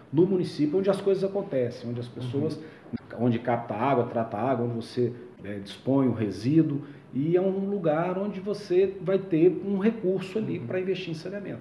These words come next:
Speaker 2: É,
Speaker 1: Então, eu
Speaker 2: e
Speaker 1: acho que essa
Speaker 2: Uhum.
Speaker 1: política foi muito interessante.
Speaker 2: Isso é, in-, inclusive, vai naquela lacuna que o senhor mesmo citou,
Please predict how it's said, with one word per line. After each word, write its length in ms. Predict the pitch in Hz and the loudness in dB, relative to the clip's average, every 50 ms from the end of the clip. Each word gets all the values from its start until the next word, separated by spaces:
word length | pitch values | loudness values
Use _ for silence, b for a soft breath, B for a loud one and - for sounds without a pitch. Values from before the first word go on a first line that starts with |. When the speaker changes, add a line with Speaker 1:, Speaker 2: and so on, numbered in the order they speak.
| - - | -8 -4
Speaker 2:
É, 180 | 147 147 147 143 | 0 0 0 2
Speaker 1:
Então, 140 | - 143 | 2 2
eu 60 | 156 170 | 2 2
Speaker 2:
e 20 | |
Speaker 1:
acho 100 | 165 160 | 2 2
que 80 | - 175 | -2 -4
essa 140 | - - | -4 -4
Speaker 2:
Uhum. 60 | - - | -4 -4
Speaker 1:
política 280 | 165 156 151 - 160 | -2 -4 -4 -4 -6
foi 160 | 160 - 170 | -6 -6 -4
muito 160 | 170 165 160 160 | -4 -4 -4 -4
interessante. 680 | - 175 175 175 - - - 113 104 98 - - - | -6 -6 -6 -6 -8 -8 -10 -10 -10 -10 -12 -8 -8
Speaker 2:
Isso 180 | 156 - - 190 | -6 -2 -2 -2
é, 280 | 175 180 180 165 160 | 0 0 0 0 0
in-, 200 | 165 160 147 147 - | 0 -2 -4 -6 -8
inclusive, 500 | 151 139 147 143 135 123 135 151 147 190 | -10 -8 -6 -6 -4 -2 -2 -2 0 0
vai 200 | 175 160 165 170 202 | 2 4 4 4 4
naquela 520 | 202 190 175 151 156 147 - 156 151 151 | 2 0 0 -2 -4 -2 2 4 4 6
lacuna 400 | 147 143 131 131 - - 139 139 | 6 4 2 0 -2 -4 -4 -4
que 80 | 139 139 | -6 -6
o 20 | |
senhor 160 | - - 139 143 | -6 -4 -4 -2
mesmo 220 | 143 143 143 139 | 0 -2 -2 -2
citou, 640 | 143 - 147 147 143 - 143 131 143 160 - B | -4 -8 -10 -10 -8 -4 -2 0 0 0 0 B